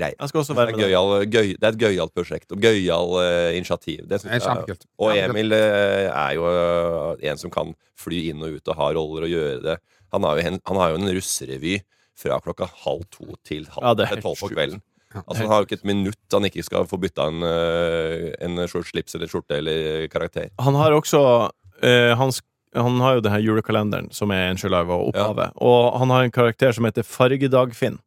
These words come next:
Speaker 1: Ja.
Speaker 2: Og Fargedagfinn er jo så blodfan av enkeltservering.
Speaker 1: Ja.
Speaker 2: Og spesielt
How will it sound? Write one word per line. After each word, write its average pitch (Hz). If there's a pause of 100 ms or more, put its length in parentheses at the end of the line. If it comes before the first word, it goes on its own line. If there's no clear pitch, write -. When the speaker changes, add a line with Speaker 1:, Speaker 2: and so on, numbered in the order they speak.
Speaker 1:
Ja. 110 (500)
Speaker 2:
Og 120
Fargedagfinn 147
er 120
jo 120
så 113
blodfan 110
av -
enkeltservering. 92
Speaker 1:
Ja. 90 (240)
Speaker 2:
Og 117
spesielt -